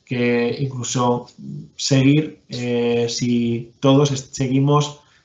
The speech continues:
eh, conectados o no al mismo cel I D,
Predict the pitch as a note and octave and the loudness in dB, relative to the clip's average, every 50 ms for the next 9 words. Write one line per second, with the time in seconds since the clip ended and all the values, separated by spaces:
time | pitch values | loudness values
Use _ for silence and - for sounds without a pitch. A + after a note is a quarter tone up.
0 | _ - - A#2 A#2 A2+ A2+ A2+ A2+ A2+ A2+ A2+ A2 A2 - _ - - C3 B2 | _ -8 -2 -2 0 2 2 2 2 2 2 2 0 -2 -6 _ -4 -2 -2 -2
1 | B2 A#2+ - C#3 C#3 C#3 C3+ - C3+ C3+ C#3 C#3+ C#3+ C#3 - - B2 A#2 A#2+ B2 | -2 -2 0 2 2 4 2 2 0 0 0 0 0 -2 -6 -8 -8 -6 -4 -4
2 | C3+ C3 C3+ C#3 C3 C3+ - C#3+ C3+ C3 B2 B2 B2 D3 F3+ G3+ - - | -4 -2 0 -2 -2 0 0 2 2 2 2 2 2 2 2 0 -4 -10